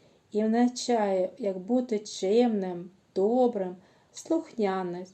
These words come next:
Ось чому з таким нетерпінням щороку чекає доброго Миколая.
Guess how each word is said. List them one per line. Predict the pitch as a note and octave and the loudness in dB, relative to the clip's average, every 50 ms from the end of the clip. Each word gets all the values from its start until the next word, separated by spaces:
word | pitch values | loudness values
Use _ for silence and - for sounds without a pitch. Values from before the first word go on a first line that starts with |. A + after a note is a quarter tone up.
| _ _ _ _ _ _ _ _ - | _ _ _ _ _ _ _ _ -2
Ось | - G#3+ G#3 G#3 G#3 - - | 0 2 2 2 0 -2 -4
чому | - F#3+ F#3 F#3 F#3+ A3 B3 C4+ C4+ - | 0 0 0 2 2 0 0 0 -2 -6
з | - - | -12 -16
таким | - - G3+ F#3+ G3 - - A3 G#3+ G#3+ G#3+ - | -6 -2 -2 -2 -2 -2 -2 -2 -2 -2 -4 -4
нетерпінням | B3 G3+ G3+ G3+ - A3+ A#3 A#3+ A#3+ - D4+ E4 E4 D#4 B3 G#3+ F#3+ F#3 | -4 -4 -4 -2 -4 -6 -6 -4 2 4 6 6 6 6 4 2 2 0
щороку | - - - - G3+ F#3+ G#3 A#3 C4 C#4+ C#4 - G#3 G3 | -4 -10 -6 -2 0 2 4 6 4 4 4 0 -4 -4
чекає | - - G#3 G3+ - - G3+ G3 G3 G3 G3+ | -4 -8 -8 -8 -4 -4 -4 -2 -2 -4 -6
доброго | F#3+ G3 C4+ C#4+ D4+ D4 C4 A#3+ A#3+ A3 G#3 G#3+ G#3+ | -4 0 4 6 8 8 8 6 4 2 2 0 -2
Миколая. | G3+ G3+ G3+ G3+ G3+ - G3+ G3+ G3 G3 F#3+ F#3 F3+ F3 E3+ E3+ E3+ | 0 0 -2 -2 -2 -4 -2 -2 -2 -2 -2 -2 -2 -2 -4 -4 -6